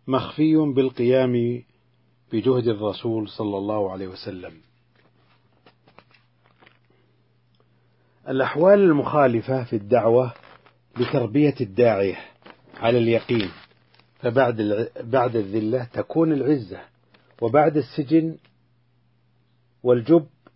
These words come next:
القصر، فإذا جاءت بعدها الأحوال الموافقة تأثر الناس بالداعية فآمنوا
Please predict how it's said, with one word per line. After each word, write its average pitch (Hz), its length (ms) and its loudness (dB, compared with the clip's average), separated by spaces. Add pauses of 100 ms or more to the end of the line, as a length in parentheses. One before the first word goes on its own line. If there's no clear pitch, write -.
(120)
القصر، 127 460 -4 (760)
فإذا 135 340 4
جاءت 160 400 0
بعدها 127 400 4
الأحوال 127 480 2
الموافقة 135 720 -2 (480)
تأثر 135 460 -2
الناس 113 380 -2
بالداعية 101 800 -2 (480)
فآمنوا 107 720 -2